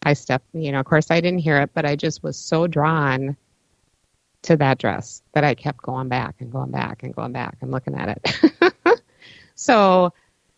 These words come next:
yeah, something, you know, I, I, she, she was definitely there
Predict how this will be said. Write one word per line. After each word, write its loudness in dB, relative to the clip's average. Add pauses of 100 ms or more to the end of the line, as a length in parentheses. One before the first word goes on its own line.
(140)
yeah, 2
something, -2 (240)
you -6
know, 0
I, 0
I, -8
she, -6 (100)
she -6
was -2
definitely 0
there 0